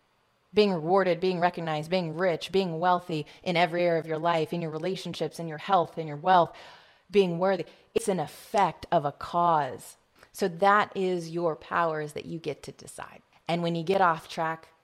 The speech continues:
you get to choose again, and you get to get back on track. And so there's no shame, there's no judgment around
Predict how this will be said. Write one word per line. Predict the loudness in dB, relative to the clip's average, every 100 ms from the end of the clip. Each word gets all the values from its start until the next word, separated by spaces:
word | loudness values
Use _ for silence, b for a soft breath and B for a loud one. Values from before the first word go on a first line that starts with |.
| _
you | -12
get | -4 -4 -4
to |
choose | -10 -8 -8 -8
again, | -10 -8 -10 -14 _ _ -8
and | -4
you | -2
get | -4 -6
to | -8
get | -2 -2 -2
back | -8 -6
on | -6
track. | -4 -4 -6 -10 B B B
And | -4
so | 0
there's | 2 2
no | 0
shame, | -4 -4 -6 -4 -4
there's | -6 -4
no | -6
judgment | -4 -2 -2 -4 -6
around | -4 -4 -4 -6